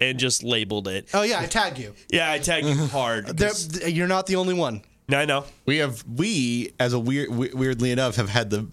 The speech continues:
Speaker 3: the, just the truest pleasure to
Speaker 2: You're,
Speaker 3: know many designers in
Speaker 2: you
Speaker 3: our
Speaker 2: are,
Speaker 3: life.
Speaker 2: you are by no means the worst that, that we know personally.
Speaker 1: Yes, true.
Speaker 2: Um,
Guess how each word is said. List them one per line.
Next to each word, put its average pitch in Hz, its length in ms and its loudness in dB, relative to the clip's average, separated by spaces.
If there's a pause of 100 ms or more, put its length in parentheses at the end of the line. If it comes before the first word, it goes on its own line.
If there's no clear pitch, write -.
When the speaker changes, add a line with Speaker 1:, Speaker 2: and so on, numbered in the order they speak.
Speaker 3:
the, 127 120 -2
just 139 220 -4
the - 160 -12
truest 156 400 -2
pleasure 107 300 0
to 147 40 -2
Speaker 2:
You're, 185 160 2
Speaker 3:
know 113 60 -2
many 117 460 0
designers 82 580 0
in 175 80 0
Speaker 2:
you 226 80 2
Speaker 3:
our 208 80 2
Speaker 2:
are, 180 140 0
Speaker 3:
life. 143 100 -6
Speaker 2:
you 196 160 0
are 185 80 2
by 151 300 0
no 170 320 0
means 175 320 0
the 170 100 2
worst - 680 -2 (540)
that, 151 220 0
that 151 100 0
we 156 140 0
know 147 220 2
personally. 117 600 -2
Speaker 1:
Yes, 135 300 0
true. 110 220 -2 (160)
Speaker 2:
Um, 127 640 -2